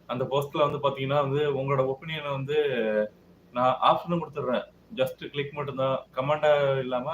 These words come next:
நான் ஆப்ஷன் கொடுத்து, அதுல உங்களோட ஒப்பீனியன் என்னன்றதை நீங்க கிளிக் பண்ணிக்க முடியும். அதுக்கான ஒரு டேப் தான் அது.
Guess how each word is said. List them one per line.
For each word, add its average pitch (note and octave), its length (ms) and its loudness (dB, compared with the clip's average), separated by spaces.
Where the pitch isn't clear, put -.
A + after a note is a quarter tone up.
நான் B2 160 2
ஆப்ஷன் C3+ 340 -2
கொடுத்து, C#3+ 240 -8
அதுல B2+ 380 2
உங்களோட A#2+ 280 -4
ஒப்பீனியன் C#3 380 -4
என்னன்றதை C3 440 -4
நீங்க B2+ 200 -8
கிளிக் B2+ 200 -14
பண்ணிக்க B2+ 220 -6
முடியும். A2+ 360 -4
அதுக்கான C#3 580 4
ஒரு C3 200 0
டேப் C#3 200 2
தான் D3 140 4
அது. B2 200 0